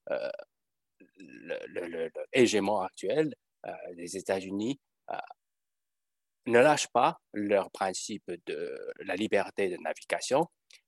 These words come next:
et la Chine non plus, euh, de leur part, de abandonner, euh, leur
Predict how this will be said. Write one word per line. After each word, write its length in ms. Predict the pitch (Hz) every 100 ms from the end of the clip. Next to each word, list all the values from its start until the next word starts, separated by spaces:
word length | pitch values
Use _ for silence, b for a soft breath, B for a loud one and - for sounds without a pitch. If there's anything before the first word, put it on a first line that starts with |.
| _
et 180 | 139 147
la 180 | 127 120
Chine 480 | - 123 101 85 82
non 180 | 107 120
plus, 320 | - 147 226 - b -
euh, 220 | 202 180 185
de 80 | 190
leur 240 | 185 190
part, 280 | - 139 110 - b _ _ -
de 180 | 113 -
abandonner, 760 | 117 110 117 107 104 104 139 - _ _ -
euh, 160 | 69 87
leur 600 | 98 101 110 113 90